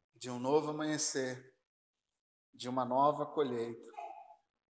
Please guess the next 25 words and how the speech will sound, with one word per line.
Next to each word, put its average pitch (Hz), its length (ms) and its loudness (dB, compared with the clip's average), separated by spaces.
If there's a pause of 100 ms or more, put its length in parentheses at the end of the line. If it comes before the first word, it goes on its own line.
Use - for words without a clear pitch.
(920)
que 143 100 -8
Deus 139 600 2 (160)
tem 139 240 -4
para 131 280 -2
cada 139 400 -4
um 139 160 -8
de 143 140 -10
nós. 107 560 -14 (1700)
Não 135 200 -4 (100)
perca 147 320 -2
a - 20 -4
esperança. 123 760 -4 (2000)
Alguns 143 320 -6
falam, 156 300 8
"Ah, 165 80 8
a 180 40 2
esperança 170 640 0
é - 20 2
a 156 40 2
última 165 380 -4
que - 120 -18
morre." 139 480 -2
Não - 380 -16
é 143 40 -4
isso? 151 360 -4